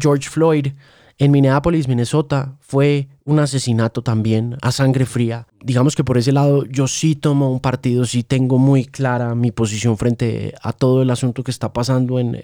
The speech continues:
en Colombia, pero creo que en redes sociales y sobre todo en Twitter, donde se producen, más allá de discusiones, se producen es peleas y discordias,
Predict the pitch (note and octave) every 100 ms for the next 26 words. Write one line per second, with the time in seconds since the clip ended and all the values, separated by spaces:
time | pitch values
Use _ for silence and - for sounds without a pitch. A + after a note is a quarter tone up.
0 | - C3+ C3 D3+ C3+ C3+ C3+ C3+ C3+ -
1 | _ - - _ _ _ - C#3+ C#3 C#3
2 | D#3+ B2+ A#2+ C3+ C3+ B2+ C#3 B2 B2 A#2+
3 | A2+ A#2+ C3+ C#3+ D3 D#3+ D3+ C#3+ B2 A#2+
4 | A#2 A2+ A2+ A#2 A2 A#2 A#2+ A#2+ A#2+ C3+
5 | C#3 C#3 - _ _ _ C#3+ D3+ D3 C#3+
6 | D3+ D3+ D3 A#2+ - A#2 B2+ C3+ C#3 B2+
7 | A#2+ B2+ C3+ - C#3+ C#3 C3+ A2+ A#2+ -
8 | - C3 A#2+ - - D3 B2+ A#2 A#2 A#2